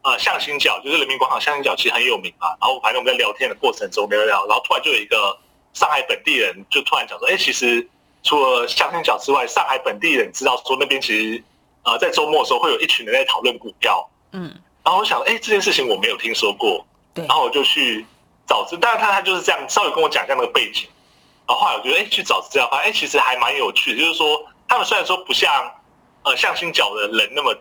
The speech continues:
Speaker 1: 多，但是其实真正在蓬勃发展，或者说在疫情之前的时候，可能每个周末、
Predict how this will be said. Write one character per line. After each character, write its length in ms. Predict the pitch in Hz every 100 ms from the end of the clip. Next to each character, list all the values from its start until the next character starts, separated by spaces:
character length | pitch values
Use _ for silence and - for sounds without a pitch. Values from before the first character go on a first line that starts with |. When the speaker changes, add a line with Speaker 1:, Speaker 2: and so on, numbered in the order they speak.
| -
Speaker 1:
多， 180 | 110
但 160 | 113 165
是 140 | 165
其 240 | 170 - 120
实 360 | - 110 110 110 _ _ _ _
真 200 | - 190
正 280 | 196 185 139
在 140 | 151 165
蓬 240 | - 123
勃 180 | 123 123
发 140 | 131 127
展， 120 | 113
或 80 | 139
者 60 |
说 120 | 135
在 200 | 151 170 -
疫 100 | 147
情 180 | - 117
之 120 | 160
前 160 | -
的 60 | 110
时 100 | 147
候， 60 | 135
可 120 | -
能 260 | 113 104 -
每 100 | 110
个 80 | 110
周 200 | - 139
末、 380 | 147 139 110